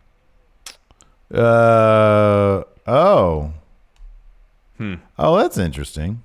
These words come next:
Speaker 2: Hmm.
Speaker 1: I don't remember the song being played in Watchmen.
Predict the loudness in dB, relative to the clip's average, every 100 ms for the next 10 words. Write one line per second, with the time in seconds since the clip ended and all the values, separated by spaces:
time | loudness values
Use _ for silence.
0 | _ -12 -12 -14 _ _ _ _ _ _
1 | _ _ _ _ _ _ _ _ -20 -16
2 | -4 0 0 0 0 -2 -2 -2 0 0
3 | 0 0 -2 0 -2 -4 -6 -8 -12